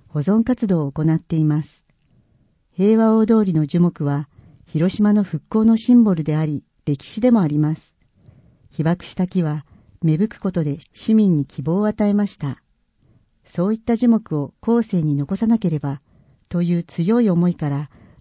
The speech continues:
樹木医の資格を取り活動を始めました。この先も様々な個性を持つ樹木に寄り添い、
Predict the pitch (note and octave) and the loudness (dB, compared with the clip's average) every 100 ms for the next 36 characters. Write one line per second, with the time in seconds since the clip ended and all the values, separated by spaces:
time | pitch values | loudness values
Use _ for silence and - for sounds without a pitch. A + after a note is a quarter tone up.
0 | _ - E3 G3+ - G#3+ E3 C#3+ - F3 | _ -4 -2 0 0 2 2 -2 -6 -8
1 | F3+ F3 F#3 E3 - - D3 D#3 G3+ G3 | -6 -4 -2 -4 -8 -12 -10 -4 -2 -2
2 | F#3+ F#3+ F#3 F3+ F3+ - C#3+ - _ _ | -4 0 2 2 -2 -8 -12 -12 _ _
3 | _ _ - - _ - D#3+ E3+ E3+ - | _ _ -20 -20 _ -8 -2 0 -2 -2
4 | D#3+ D#3+ - _ - D#3 F3+ A3 A3 F#3 | 0 -2 -6 _ -8 -2 0 0 2 0
5 | E3+ A3 A3 G#3+ E3+ F3 D#3+ C3+ G#3 G3+ | -2 -6 -2 0 0 -2 -6 -4 -4 -4
6 | D#3+ D3 C#3+ E3 - F3 D3+ | -2 -2 -4 -6 -4 -4 -4